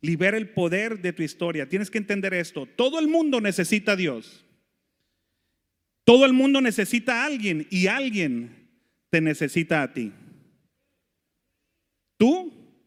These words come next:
no solamente eres una piedra más. Tú eres una piedra que tiene historia y que en esa historia hay un poder y un poder que puede transformar. Fíjate, hay una historia que me gusta mucho, que desde chiquito yo lo,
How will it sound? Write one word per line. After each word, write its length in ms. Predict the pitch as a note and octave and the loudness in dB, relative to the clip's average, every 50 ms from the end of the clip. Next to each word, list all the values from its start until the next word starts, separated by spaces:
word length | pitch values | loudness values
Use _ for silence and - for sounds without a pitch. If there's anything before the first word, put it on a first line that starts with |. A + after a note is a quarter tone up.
| _ _ _ _ _ _ _ _ _ _ _ _ - | _ _ _ _ _ _ _ _ _ _ _ _ -8
no 120 | D#3 F#3 | -6 -4
solamente 520 | - - B3 A#3 A#3 A3+ A3+ A3+ G#3+ - A3 | -2 0 0 0 0 -2 -2 -2 -2 -2 -2
eres 220 | A3 A3 G3 - | -2 -4 -4 -6
una 180 | G#3+ G#3 G3+ G#3 | -6 -8 -6 -4
piedra 280 | G3+ G3 F#3+ F#3 F3+ | -4 -2 -2 -2 -2
más. 360 | E3+ E3 D3+ C3+ - - - _ _ _ _ _ _ _ _ _ _ _ _ _ _ _ _ _ _ _ _ _ _ _ | -4 -4 -6 -8 -10 -14 -20 _ _ _ _ _ _ _ _ _ _ _ _ _ _ _ _ _ _ _ _ _ _ _
Tú 120 | F3 G3 | 0 0
eres 160 | G#3+ A3+ G#3 | 0 0 -2
una 240 | A#3+ A#3+ A3+ G#3 - | -4 -4 -4 -6 -6
piedra 420 | G#3 G#3+ G#3+ A3 A3 G#3+ G3+ F#3+ - | -4 -2 -2 -2 -2 -4 -6 -8 -8
que 100 | E3+ D3+ | -10 -8
tiene 280 | - E3 F3 F#3 F#3+ | -6 -6 -6 -4 -6
historia 600 | F#3 E3+ - - - D#3+ D3+ C#3+ B2+ A#2 A2 G#2+ - - _ _ _ _ _ _ _ _ - | -8 -8 -8 -6 -4 -4 -4 -4 -6 -8 -10 -12 -16 -20 _ _ _ _ _ _ _ _ -6
y 80 | C#3 | -6
que 140 | - - D3+ | -4 -4 -4
en 100 | C#3+ E3+ | -2 -2
esa 180 | G3 F#3+ - A3 | -4 -4 -4 -4
historia 560 | G#3+ F#3 - - A3 A3 G#3 G3 E3 C#3+ - | -4 -4 -4 -2 -2 -2 -2 -4 -6 -6 -4
hay 200 | - D#3+ F3 F#3+ | -2 0 2 2
un 120 | G3 F#3+ E3 | 2 0 0
poder 380 | - F#3 F#3 F3+ F#3 G3 F#3+ | -2 -4 -4 -4 -4 -4 -2
y 60 | F3+ | -2
un 100 | F3 E3 | -4 -4
poder 300 | E3 F3+ E3+ F3 F3 E3 | -2 -2 -2 -2 -2 -4
que 100 | - E3 | -4 -8
puede 240 | - - D3+ D3+ D3+ | -6 -4 -4 -4 -4
transformar. 680 | C#3+ - C#3+ C3+ C3 - - C3 B2 A#2+ A#2 A#2 A#2 A#2+ | -4 -6 -8 -8 -8 -8 -8 -8 -8 -8 -10 -10 -10 -4
Fíjate, 460 | - F#3+ F#3+ G3+ F#3 - C#3+ A#2 G2+ - - _ _ _ _ _ _ _ _ _ _ _ _ _ _ _ _ _ _ _ _ _ _ _ _ _ - | -2 0 0 0 -2 -4 -6 -10 -10 -12 -18 _ _ _ _ _ _ _ _ _ _ _ _ _ _ _ _ _ _ _ _ _ _ _ _ _ -2
hay 180 | - G3+ A#3+ C4 | 0 2 2 2
una 120 | C#4 D4 | 2 2
historia 580 | A#3+ - - - A#3 B3 A#3 A3+ G#3 F#3 E3+ - | 0 0 0 -2 -2 -2 -2 -4 -6 -6 -6 -6
que 100 | - E3 | -4 -2
me 120 | D#3+ D#3+ | 0 0
gusta 340 | D#3+ F#3+ G3+ G3 - A3+ G#3+ | 0 0 -2 -2 -2 -4 -2
mucho, 360 | G#3+ A3 A3 G#3+ - F#3+ - | -2 -2 -2 -4 -6 -8 -8
que 80 | - D#3+ | -6 -4
desde 280 | D#3 D3+ D3+ D3+ C#3+ | -4 -4 -4 -4 -4
chiquito 420 | - D#3+ D3 - F#3 F#3+ - G#3 F#3+ | -4 -6 -6 -4 -6 -6 -4 -4 -4
yo 160 | F#3 F#3 F#3 | -2 -2 -4
lo, 320 | F#3+ F#3 D#3 C3+ C#3 C#3 | -4 -6 -8 -8 -12 -14